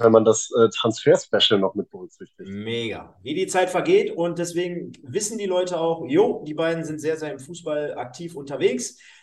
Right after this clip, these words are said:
Speaker 2: Dementsprechend seht ihr schon bei mir, heute war, also ist die Glotze, glaub ich, nur rauf und runter gelaufen. Ich hab da alles mitgenommen. Über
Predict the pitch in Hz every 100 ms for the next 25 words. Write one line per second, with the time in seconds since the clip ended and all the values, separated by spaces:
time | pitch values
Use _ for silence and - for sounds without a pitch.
0 | _ 175 214 202 185 170 127 165 196 202
1 | 196 185 170 170 180 175 180 175 202 202
2 | 160 160 165 - - 131 151 143 139 147
3 | 147 151 131 139 139 139 156 123 143 147
4 | 151 151 151 127 135 131 135 127 - 143
5 | - 151 135 - 98 - 98 101 _ 143
6 | 185 175 160 151 -